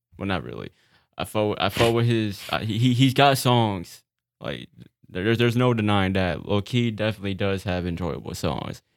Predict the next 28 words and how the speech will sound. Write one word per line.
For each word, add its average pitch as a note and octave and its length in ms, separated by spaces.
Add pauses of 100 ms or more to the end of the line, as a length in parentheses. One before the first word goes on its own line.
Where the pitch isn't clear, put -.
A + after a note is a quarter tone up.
(200)
It's A2 160
just A2 260
that G2 340 (200)
the A2 80
majority G2+ 480
of E2+ 40
the - 40
shit F2+ 320 (460)
is F#2 180
trash. F2 640 (720)
But F#2+ 200
he's G#2 160
very B2 240
enjoyable. A#2 580
He's A2+ 140
very A2+ 200
enjoyable. G#2+ 440
But, G2+ 260
you A2+ 140
know, G#2 160
it's G2+ 160
the G#2 40
SpongeBob A#2 520
voice F#2+ 300
that F#2+ 100
gets G2+ 220
to G2+ 100
me. C#2+ 240